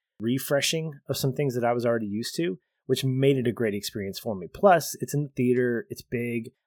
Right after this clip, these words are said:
my son wants to see it, and so I have to kind of do a, a reevalu-,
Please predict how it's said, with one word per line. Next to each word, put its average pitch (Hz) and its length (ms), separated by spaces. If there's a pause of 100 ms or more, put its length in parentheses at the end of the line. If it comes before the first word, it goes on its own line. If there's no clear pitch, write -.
my 123 100
son 123 280
wants 123 200
to 123 100
see 120 300
it, 117 260
and 104 160
so 110 100
I 107 60
have 117 140
to 123 80
kind 113 180
of 104 120
do 113 120
a, 107 220
a 107 60
reevalu-, 104 880